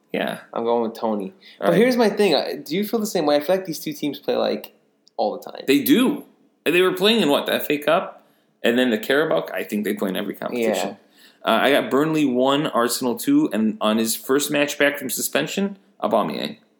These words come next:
Speaker 2: Okay, yeah, I got one one Aubameyang.
Speaker 1: All
Speaker 2: Tough
Speaker 1: right,
Speaker 2: game,
Speaker 1: and then,
Speaker 2: tough game
Speaker 1: um,
Speaker 2: at Turf Moor, dude.
Speaker 1: Tottenham and Man City. I got Tottenham one, City three, Aguero.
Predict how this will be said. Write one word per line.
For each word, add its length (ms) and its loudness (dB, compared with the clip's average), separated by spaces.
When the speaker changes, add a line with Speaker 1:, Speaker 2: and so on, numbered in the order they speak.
Speaker 2:
Okay, 400 -6
yeah, 140 -2
I 60 -4
got 200 -2
one 200 -4
one 180 -8
Aubameyang. 520 -14
Speaker 1:
All 540 -20
Speaker 2:
Tough 100 2
Speaker 1:
right, 140 4
Speaker 2:
game, 160 2
Speaker 1:
and 100 4
then, 80 4
Speaker 2:
tough 220 4
game 100 2
Speaker 1:
um, 60 0
Speaker 2:
at 120 -2
Turf 260 -6
Moor, 220 -10
dude. 200 -20
Speaker 1:
Tottenham 460 0
and 340 2
Man 220 0
City. 300 2
I 40 2
got 160 2
Tottenham 300 0
one, 200 2
City 300 -2
three, 260 -2
Aguero. 520 -2